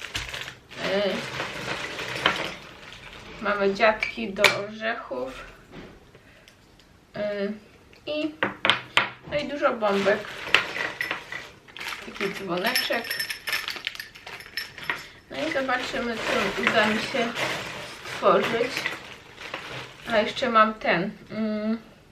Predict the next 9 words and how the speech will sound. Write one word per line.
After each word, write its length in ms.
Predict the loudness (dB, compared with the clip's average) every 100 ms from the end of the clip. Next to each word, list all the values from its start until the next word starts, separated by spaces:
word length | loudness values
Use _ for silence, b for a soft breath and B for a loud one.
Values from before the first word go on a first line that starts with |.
| -20 B B B B -12
cynamon. 640 | -2 4 6 6 0 -2 -8 -14 -12 B B B B -2
I 40 |
do 100 | 2 4
tego 300 | 4 2 0
mam 220 | 0 0
taką, 460 | -4 -4 -2 0 -2 -8 -20 -20 -20 -20 -20 B B B B B B B -18
taką 420 | -14 -4 -2 -2 -4 -10 -20 -20 -20 -20 -14 -6
nitkę. 440 | -6 -6 -8 -6 -4 -2 -2 -6 -14 -10 -6 -6 -6 -8 -12 -10 -8 -4 0 0 2 4
Dobra, 360 | 6 6 6